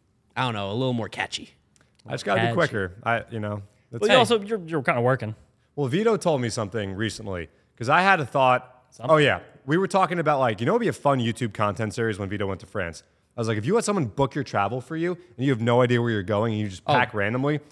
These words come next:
Speaker 2: and then you show up and you find out and you go."
Speaker 1: That's super a thing that's on
Speaker 2: And then
Speaker 1: YouTube.
Speaker 2: Vito was like, "John, that's a, that's a thing."
Speaker 1: Yeah.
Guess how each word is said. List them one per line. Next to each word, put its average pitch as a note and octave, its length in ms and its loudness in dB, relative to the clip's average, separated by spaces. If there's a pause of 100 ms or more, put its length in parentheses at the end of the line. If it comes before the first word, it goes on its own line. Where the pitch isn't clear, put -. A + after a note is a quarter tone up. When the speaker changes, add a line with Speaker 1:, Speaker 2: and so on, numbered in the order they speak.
Speaker 2:
and A#2+ 80 0
then A#2 120 2
you G2+ 80 -2
show B2 260 0
up A#2 160 2
and G#2+ 80 -4
you F#2 60 -6
find G#2+ 320 -2
out A2 140 4
and A2 80 -6
you F2 80 -8
go." G2+ 420 2
Speaker 1:
That's C#3 180 -2
super C#3+ 480 0
a A2 60 0
thing A2 260 -2
that's G2 180 -6
on G#2+ 100 0
Speaker 2:
And C3 120 2
then C#3 180 4
Speaker 1:
YouTube. B2 40 -2
Speaker 2:
Vito C3 160 2
was A#2 120 0
like, A2 200 2
"John, F#2 240 2
that's F2+ 180 -4
a, F2+ 240 0
that's G2+ 160 -4
a G2+ 60 -8
thing." E2 320 -8
Speaker 1:
Yeah. A#2 320 6